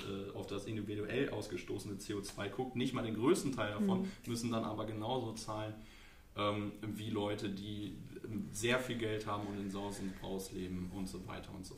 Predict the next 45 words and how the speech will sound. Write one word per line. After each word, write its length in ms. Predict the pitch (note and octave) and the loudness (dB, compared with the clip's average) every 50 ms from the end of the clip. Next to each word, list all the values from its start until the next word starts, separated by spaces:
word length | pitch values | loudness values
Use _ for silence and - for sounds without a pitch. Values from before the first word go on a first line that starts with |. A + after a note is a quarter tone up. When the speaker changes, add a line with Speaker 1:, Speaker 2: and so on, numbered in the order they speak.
| - - | -10 -8
Speaker 1:
fort. 200 | - - F#2+ G2 | -8 -8 -6 -6
Das 140 | F#2 - - | -6 -2 0
heißt, 300 | G2+ A2 A#2 A#2 - A2 | 2 2 2 2 4 4
auch 240 | A2 A2 A2 - - - - - - - | 4 4 2 0 -6 -10 -12 -8 2 8
da, 480 | A2+ A2 B2+ C#3+ D#3 D#3 D#3 - - - - - | 10 12 12 12 12 10 8 2 -4 -8 -4 4
das 240 | B2+ B2+ C3 - C#3 | 6 6 6 8 6
wäre 180 | C3 - - | 6 6 8
auch 220 | C#3 E3+ G3+ - - | 8 8 8 6 6
tatsächlich 560 | - D#3+ D3 - - C3+ C#3 C#3 C3+ B2 - | 2 0 0 0 0 0 0 0 0 -2 -2
eine 100 | B2 A#2 | -2 -2
Maßnahme, 760 | A#2 A2+ A2 A#2+ A#2 - - B2 A#2+ A#2 A#2 A#2 A#2 A#2 A2 A2 A2 | 0 0 0 -2 -2 -4 -4 -4 -2 -2 0 0 0 0 -2 -4 -4
wie 140 | A2 A2+ A#2+ | -2 2 4
man, 520 | A#2+ A#2 A2+ A2+ A2+ A2+ A2+ A2 - - - - A2 G#2+ G2+ - - | 4 4 4 4 2 2 2 2 0 -2 -4 -8 -6 -4 -4 -2 0
äh, 20 | |
es 200 | A#2 A#2 - - | 0 0 0 0
zumindest 340 | - A#2+ C3 C3 B2+ A2+ - | 2 2 4 4 2 2 0
verhindern 460 | - A2 A#2+ D3 D3 C#3 A#2+ A#2 A2+ | 0 2 2 4 4 2 2 0 0
kann, 160 | A#2 G#2+ G#2+ | -2 -2 -2
dass 100 | G#2 G2+ | -2 -4
es 140 | G#2 G2 G2 | -4 -4 -4
in 100 | F#2+ G2 | -4 -4
Zukunft 560 | G2 - - A#2+ A#2 A#2 - G#2+ G#2+ G#2+ - - - | -4 -2 -2 -4 -4 -2 -4 -4 -4 -4 -4 -8 -12
für 560 | - - - - G#2+ G#2+ G2+ G2+ G2+ G2+ G#2 G2 F#2+ | -12 -12 -10 -6 -2 0 0 0 0 -2 -4 -4 -4
Menschen 380 | G2+ G#2 G#2+ A2 - A2 G#2+ | -4 -4 -2 -4 -4 -4 -4
mit 120 | G2+ F#2+ - | -4 -4 -6
geringem 360 | - G2 G#2 G2+ G2+ G#2 G2 | -6 -6 -4 -4 -4 -4 -4
Einkommen 400 | F#2 F#2+ G2+ F#2+ - F#2+ F#2+ F#2+ | -4 -4 -6 -4 -4 -2 0 2
noch 80 | F#2+ F#3+ | 4 4
Speaker 2:
Mhm. 80 | - | 2
Speaker 1:
teurer 320 | - - - - - - - | 2 -2 -4 -6 -8 -10 -10
wird. 120 | - - - - - - - - - | -10 -10 -10 -10 -12 -14 -8 0 4
Speaker 2:
Über 180 | G#3+ G3 G#3 G#3 | 8 10 12 12
das 200 | G#3 G3+ G#3 - | 10 10 6 0
Thema 380 | - - B3 B3 B3+ B3 A#3+ | 4 6 8 10 10 10 10
kann 200 | A#3+ - A#3 A3+ | 8 8 8 10
man 220 | A#3 A#3 A#3 A#3 A3 | 12 12 12 12 10
sich 140 | G#3+ G#3+ G#3+ | 8 6 6
tatsächlich 520 | - G#3+ G#3 - G3+ G3+ G#3 G#3 G3 - | 6 6 6 6 6 8 10 8 8 8
unendlich 480 | - G#3+ G#3 G3+ G3+ G3 - G#3 G#3+ - | 4 4 6 6 4 2 2 4 6 8
aufregen, 500 | - G#3 G#3 - - G3 F#3+ G3+ G3 G3 | 8 8 8 8 8 10 10 10 10 12
aber 140 | F#3+ F#3 | 12 12
eigentlich 300 | - - G#3 G3+ G3 - | 12 12 12 12 12 10
muss 160 | G#3 G3+ G3 - | 8 8 8 8
gehandelt 420 | G3+ F3+ F#3+ F3+ E3+ D#3+ D#3 - | 8 8 10 10 10 8 6 6
werden. 320 | - - - - - F#3 | 6 6 6 6 4 2